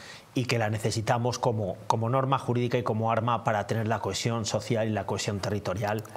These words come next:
necesaria en este momento. Lo que hemos visto por el señor Puente, por toda la izquierda que ha intervenido,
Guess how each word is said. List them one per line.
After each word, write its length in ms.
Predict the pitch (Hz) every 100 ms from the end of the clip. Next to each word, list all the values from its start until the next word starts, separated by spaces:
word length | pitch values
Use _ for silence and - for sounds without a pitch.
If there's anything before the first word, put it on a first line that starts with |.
| -
necesaria 500 | 110 107 - 101 95
en 80 | 92
este 160 | -
momento. 420 | 82 85 85 - - - - - -
Lo 120 | 131 123
que 80 |
hemos 220 | 156 165 131
visto 360 | 156 - 139
por 140 | 131 117
el 80 |
señor 300 | 107 120 131 131
Puente, 420 | 127 123 113 95 - - - - - - - -
por 340 | 135 120 120 127 120 -
toda 220 | 170 175
la 60 | 160
izquierda 420 | 135 - 147 143
que 80 | 131
ha 20 |
intervenido, 720 | 127 127 113 113 127 117 104